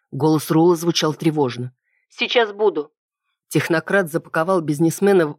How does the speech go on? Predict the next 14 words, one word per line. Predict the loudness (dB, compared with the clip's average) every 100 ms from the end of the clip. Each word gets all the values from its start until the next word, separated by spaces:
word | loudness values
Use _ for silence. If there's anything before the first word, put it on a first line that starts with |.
| -4
авиамобиль | 0 0 0 0 -2 -4 -4 -4
и |
отправил | -2 -2 0 4 4
машину | 2 0 2 2
на | 2
автопилоте | 0 -4 -2 0 0 -2
в |
столицу. | -6 -2 -2 -2 -6 -14 -20 _ _ _ _ _
Слова | -4 0 0 0
помощника | 0 -2 -2 -2 0
Лорена | 0 2 0 0
серьёзно | 0 2 2 2 -2
взволновали | 0 0 2 0 0 -2
Транка. | -2 -4 -4 -12 -20